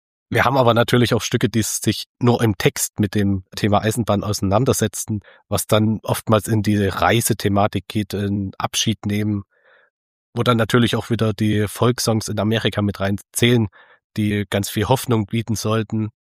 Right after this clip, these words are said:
Und wir haben Musik, die sich im weitesten Sinne mit dem Phänomen Eisenbahn auseinandersetzt. Also vor allem dann im zwanzigsten Jahrhundert haben wir Musik, die hinterfragt, was tut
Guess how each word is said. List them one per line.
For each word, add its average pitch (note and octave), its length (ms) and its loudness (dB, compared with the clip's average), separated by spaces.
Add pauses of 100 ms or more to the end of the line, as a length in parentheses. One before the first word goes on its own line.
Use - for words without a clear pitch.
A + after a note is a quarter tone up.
(160)
Und E3 340 2
wir B2 160 0
haben B2+ 400 2
Musik, - 480 -2
die A#2+ 80 0
sich - 360 -6
im A#2 180 -2
weitesten B2 540 0
Sinne B2+ 320 2
mit A2+ 240 -2
dem A2 100 0
Phänomen A2+ 600 0
Eisenbahn A2 540 0
auseinandersetzt. A2 800 0
Also G2+ 320 -6 (260)
vor G2+ 200 0
allem B2+ 160 2
dann A#2 160 2
im G#2+ 100 0
zwanzigsten - 540 -2
Jahrhundert G#2+ 360 0
haben G#2+ 140 2
wir G#2 100 2
Musik, G#2 300 -2 (180)
die G#2 420 2 (140)
hinterfragt, - 840 0
was - 420 -2
tut C#3+ 200 0